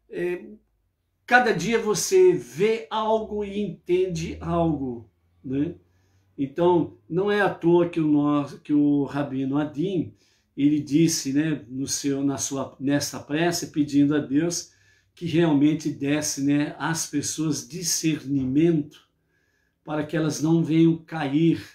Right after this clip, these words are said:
nas ciladas das pessoas, da falsidade, da mentira, do engano.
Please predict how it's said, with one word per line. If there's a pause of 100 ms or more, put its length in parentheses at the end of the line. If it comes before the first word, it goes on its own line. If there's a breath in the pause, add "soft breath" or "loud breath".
(480)
nas
ciladas (340)
das
pessoas, (420)
da
falsidade, (180)
da
mentira,
do
engano.